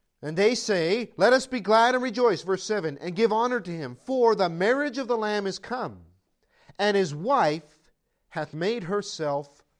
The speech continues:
ready.'" The marriage of the Lamb is come, his wife hath made herself ready.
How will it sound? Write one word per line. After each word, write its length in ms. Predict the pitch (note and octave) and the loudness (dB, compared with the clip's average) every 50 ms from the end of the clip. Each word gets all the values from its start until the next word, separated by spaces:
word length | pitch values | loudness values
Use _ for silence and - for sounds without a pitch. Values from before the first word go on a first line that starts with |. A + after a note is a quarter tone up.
| _ _ | _ _
ready.'" 720 | - C#3 D#3+ E3+ E3 C#3+ B2 A2 G2 F#2 F2 D#2+ D2+ D#2+ _ _ _ _ _ _ _ _ _ _ _ _ _ _ _ _ _ _ _ _ _ _ _ _ _ _ _ _ _ _ _ _ _ _ _ _ _ _ _ - | -16 -10 -6 -6 -4 -6 -6 -8 -12 -16 -18 -20 -20 _ _ _ _ _ _ _ _ _ _ _ _ _ _ _ _ _ _ _ _ _ _ _ _ _ _ _ _ _ _ _ _ _ _ _ _ _ _ _ _ -18
The 60 | A#2+ | -10
marriage 460 | C3+ D#3 F3+ G#3+ A#3 A3+ A#3+ G#3 F#3+ | -4 -2 0 2 4 4 4 2 0
of 80 | G#3 E3+ | -2 -2
the 100 | F3+ E3 | -2 -4
Lamb 400 | E3 F3+ F#3 G3 G3 G3 G3 G3 | -2 -2 -2 -2 -2 -2 -2 -4
is 100 | F#3+ - | -6 -6
come, 360 | - - C#3+ C3+ C3 C3+ C#3 | -8 -10 -10 -8 -8 -10 -10
his 260 | - - C#3+ C3+ A2+ | -8 -8 -8 -8 -8
wife 420 | B2+ C#3 D#3 E3 F3+ F#3 F#3+ F#3 F#3 | -6 -4 -2 -2 -2 -2 -4 -6 -8
hath 200 | E3 D#3 C3 C#3+ | -12 -12 -10 -10
made 220 | D3 D3+ D3+ C#3 | -10 -10 -8 -8
herself 420 | D3+ C#3+ C#3 - D3+ C#3+ C3+ C3 - | -8 -10 -8 -6 -6 -6 -6 -6 -8
ready. 300 | C#3 C#3+ C3+ B2 A#2 | -8 -8 -8 -8 -10